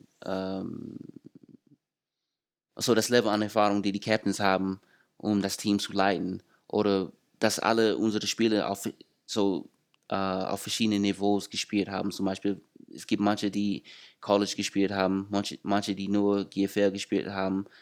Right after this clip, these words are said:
manche, die nicht G F L gespielt haben. Aber wenn wir alle zusammenkommen und wenn wir alle beim Training sind, dann sieht das natürlich als ein komplettes,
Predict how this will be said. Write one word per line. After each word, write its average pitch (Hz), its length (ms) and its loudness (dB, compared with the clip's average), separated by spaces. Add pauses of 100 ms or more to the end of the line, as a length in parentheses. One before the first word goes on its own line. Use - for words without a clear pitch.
(120)
manche, 107 220 0
die 107 120 0
nicht 135 240 2
G 95 120 0
F 95 120 -2
L 95 260 0 (340)
gespielt 98 340 -2
haben. 90 360 -2
Aber 98 200 -2
wenn 101 160 2
wir 98 140 4
alle 110 120 4
zusammenkommen 110 840 0
und 95 120 0
wenn 98 160 2
wir 95 180 2
alle 104 320 2 (200)
beim 98 180 0
Training 135 340 2
sind, 107 280 -2 (260)
dann 101 120 0
sieht 117 260 0
das 101 220 0
natürlich 101 340 -2
als 95 140 -4
ein 104 240 2
komplettes, 101 640 -4